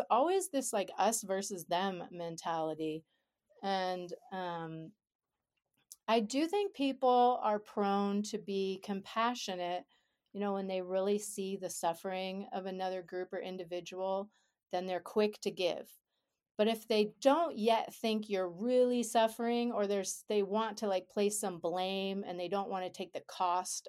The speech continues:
of cutting down themselves or sharing, and they don't see you as the in-group,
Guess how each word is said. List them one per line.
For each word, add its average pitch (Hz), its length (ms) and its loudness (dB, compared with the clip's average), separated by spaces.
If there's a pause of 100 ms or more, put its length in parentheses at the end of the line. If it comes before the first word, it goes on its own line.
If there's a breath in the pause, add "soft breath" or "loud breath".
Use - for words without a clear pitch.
of 175 160 -6
cutting 185 340 -4
down 170 340 -4
themselves 202 680 0
or 170 100 -4
sharing, 190 800 -4 (300 soft breath)
and 180 80 -8
they 170 180 -8
don't 208 260 2
see 208 160 -4
you 190 140 0
as 185 180 0
the 190 140 0
in-group, 180 540 -2